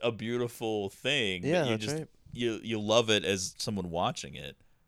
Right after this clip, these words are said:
Speaker 1: But yeah, the reality of the situation.
Speaker 2: Something horrible is gonna happen.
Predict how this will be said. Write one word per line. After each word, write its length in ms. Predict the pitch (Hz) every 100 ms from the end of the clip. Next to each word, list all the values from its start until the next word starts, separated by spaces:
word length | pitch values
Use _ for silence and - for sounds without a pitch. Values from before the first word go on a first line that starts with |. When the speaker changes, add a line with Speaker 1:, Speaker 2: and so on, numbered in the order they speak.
| _
Speaker 1:
But 100 | 151
yeah, 220 | 170 95
the 160 | 101 123
reality 580 | 113 120 135 160 104 95
of 220 | 92 90 - _ _ -
the 120 | 113
situation. 880 | - 104 101 98 113 - 80 76 85 - _ _ -
Speaker 2:
Something 320 | 139 110 104
horrible 360 | 107 110 107 104
is 120 | -
gonna 160 | 104 110
happen. 420 | 104 107 113